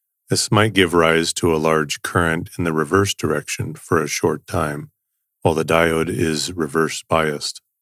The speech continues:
The magnitude of such a reverse current is determined by the operating circuit, i e the series resistance, and the diode is said to be in the storage phase.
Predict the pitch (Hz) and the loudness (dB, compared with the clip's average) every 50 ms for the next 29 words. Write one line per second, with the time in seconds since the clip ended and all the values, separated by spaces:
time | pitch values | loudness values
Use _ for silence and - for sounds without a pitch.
0 | _ _ _ _ _ _ _ _ _ _ _ _ _ _ _ _ _ _ _ _ | _ _ _ _ _ _ _ _ _ _ _ _ _ _ _ _ _ _ _ _
1 | _ _ - 85 85 87 90 98 101 101 95 90 - - 104 95 90 87 82 80 | _ _ -2 -2 0 2 2 2 2 2 0 -2 -2 0 0 2 2 2 0 0
2 | - - - 95 87 78 - - 101 92 85 85 76 85 87 85 82 - - - | 0 0 2 0 0 0 -2 -2 0 2 2 2 2 2 2 2 0 -2 -6 -8
3 | - - 101 95 90 85 82 85 90 - 90 87 85 - 87 - - - 107 98 | -4 0 0 2 2 2 0 -2 -2 -2 -2 -2 -4 -6 -8 -10 -6 -4 -2 -2
4 | 95 92 85 82 80 76 82 80 78 76 85 90 85 82 78 - - 87 82 76 | 0 0 -2 -2 -2 -2 -2 -2 0 0 -2 -2 -2 -2 -4 -2 -2 -2 -2 -2
5 | 80 78 76 71 - - - 90 80 - - 87 87 - - _ _ _ _ _ | -2 -4 -6 -6 -6 -6 -4 -6 -6 -6 -6 -8 -8 -10 -16 _ _ _ _ _
6 | _ _ _ _ _ _ - 87 82 82 85 87 80 76 78 80 78 69 82 76 | _ _ _ _ _ _ 0 2 2 2 0 -2 -4 -4 -4 -4 -4 -4 -2 -2
7 | - - - 98 90 85 82 80 76 73 - - - 90 82 76 85 87 85 - | -2 0 0 2 2 2 2 0 -2 -4 -4 -6 -4 -4 -4 -2 -2 -2 -2 -2
8 | - 87 82 80 - - - - _ _ _ _ _ _ _ _ _ _ - 90 | -4 -6 -6 -6 -6 -8 -10 -10 _ _ _ _ _ _ _ _ _ _ -2 0
9 | 82 82 78 73 87 87 92 90 82 80 78 82 80 - - 90 85 80 - - | 0 0 0 2 2 4 4 4 2 0 0 -4 -6 -6 -6 -4 -4 -2 -2 -2
10 | - 92 85 82 78 - - 92 80 87 85 85 87 95 95 87 87 85 82 80 | 0 0 0 0 -2 -6 -10 -6 -4 -2 -2 -2 -2 -4 -4 -4 -2 -2 -2 -2
11 | 73 - - - - 90 82 80 78 73 - - 92 85 80 80 82 - - - | -4 -4 -4 -2 0 0 0 0 0 -4 -6 -6 -4 -4 -4 -6 -10 -12 -14 -16
12 | - | -18